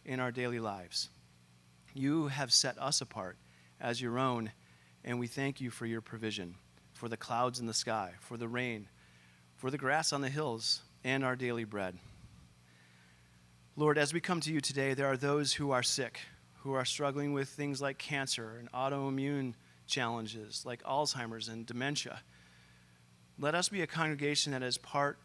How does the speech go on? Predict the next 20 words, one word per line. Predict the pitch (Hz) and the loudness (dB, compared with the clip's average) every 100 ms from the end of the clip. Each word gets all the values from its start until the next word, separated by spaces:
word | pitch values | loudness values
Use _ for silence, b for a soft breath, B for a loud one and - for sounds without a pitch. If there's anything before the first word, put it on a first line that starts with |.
| - | -6
of | 135 123 | -4 -2
your | 131 143 | 0 0
provision | 139 127 127 131 120 113 | -2 -6 -2 0 -2 -4
and | 123 | -6
provide | 117 123 131 151 147 | -8 0 4 4 2
them | 139 131 | -2 -2
with | 120 | -4
your | 135 143 | -2 0
spirit | - - 143 120 117 | 0 -2 0 0 0
so | - 123 | -4 0
that | 123 123 127 | 0 0 -2
they | 131 | -2
may | 139 131 | 0 0
see | - 143 139 | 0 0 -2
and | 120 | -4
feel | - 127 123 | -4 -4 -2
you | 117 117 | -2 -4
through | 117 - 120 | -4 -6 -6
your | 110 113 120 | -4 -2 -2
care. | - 123 107 87 | -4 -6 -6 -8